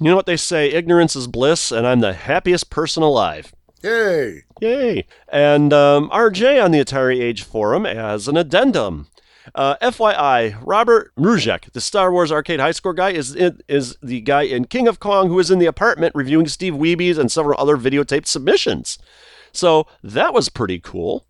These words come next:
Speaker 2: Which I totally f-, forgot about.
Speaker 1: And Phil, the No Swear Gamer, has,
Speaker 2: Hey, Phil.
Speaker 1: um, hi, Phil. Ketchup time, but I like mustard.
Speaker 2: Mm, ketchup.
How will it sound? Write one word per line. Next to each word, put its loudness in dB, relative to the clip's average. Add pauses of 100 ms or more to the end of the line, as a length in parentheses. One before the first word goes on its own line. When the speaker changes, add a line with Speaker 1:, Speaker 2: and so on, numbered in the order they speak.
(220)
Speaker 2:
Which -14 (100)
I -2
totally -2
f-, -12 (140)
forgot -6
about. -6 (200)
Speaker 1:
And 4
Phil, 4
the -2
No 2
Swear -2
Gamer, -2 (420)
has, -6
Speaker 2:
Hey, -2
Phil. 2
Speaker 1:
um, -4 (760)
hi, 0
Phil. 2 (640)
Ketchup 0
time, -2 (200)
but -8 (240)
I -12
like -10
mustard. -6
Speaker 2:
Mm, -10
ketchup. -14